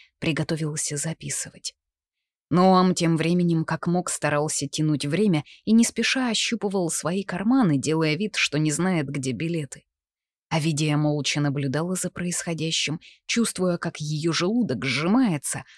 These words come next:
а в горле скапливается комок. «Вот, пожалуйста». Полицейский осмотрел билеты, быстро записывая что-то в блокноте. «Прибыли из Винчестера»,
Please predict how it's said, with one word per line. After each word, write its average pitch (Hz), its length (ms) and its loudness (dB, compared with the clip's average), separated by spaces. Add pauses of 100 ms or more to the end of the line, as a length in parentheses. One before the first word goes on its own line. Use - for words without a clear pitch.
(120)
а 170 100 -4
в 151 80 -4
горле 170 400 -2
скапливается 170 840 -6
комок. 165 560 -6 (1120)
«Вот, 190 360 2
пожалуйста». 147 680 -2 (840)
Полицейский 147 800 -2
осмотрел 139 560 -2
билеты, 135 480 -6
быстро 185 460 -4
записывая 170 580 -2
что-то 151 340 -2
в 135 120 -8
блокноте. 147 600 -4 (920)
«Прибыли 160 560 0
из 151 240 0
Винчестера», 170 840 -2